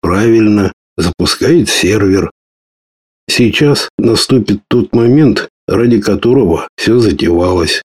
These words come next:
Сервер уже под током, но никакой операционной системы ещё нет. Он ждёт команды от оператора.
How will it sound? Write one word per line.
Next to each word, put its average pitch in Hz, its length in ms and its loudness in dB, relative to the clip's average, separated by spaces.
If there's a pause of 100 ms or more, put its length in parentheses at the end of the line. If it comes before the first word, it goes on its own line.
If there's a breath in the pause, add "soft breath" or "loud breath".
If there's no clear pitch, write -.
(500)
Сервер 175 460 2 (100)
уже 120 280 2
под 76 280 -4
током, 98 440 0 (420)
но 123 140 2
никакой 131 500 2
операционной 120 880 2
системы - 720 0 (100)
ещё 101 400 2
нет. 92 420 0 (400)
Он 143 220 2
ждёт 107 320 0
команды 117 520 2
от 104 180 -2
оператора. 82 840 0